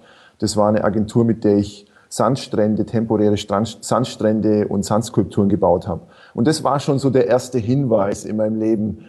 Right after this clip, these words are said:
normal bleibt es hier nicht. <laughs> Ja, d-, und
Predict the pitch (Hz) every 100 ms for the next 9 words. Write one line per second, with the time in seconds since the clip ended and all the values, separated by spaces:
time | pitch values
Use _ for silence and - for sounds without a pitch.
0 | - 110 113 107 104 104 117 117 107 104
1 | 107 113 - 110 - - 104 107 117 -
2 | - - - 135 - - 208 233 220 120
3 | 104 110 - - _ 127 131 123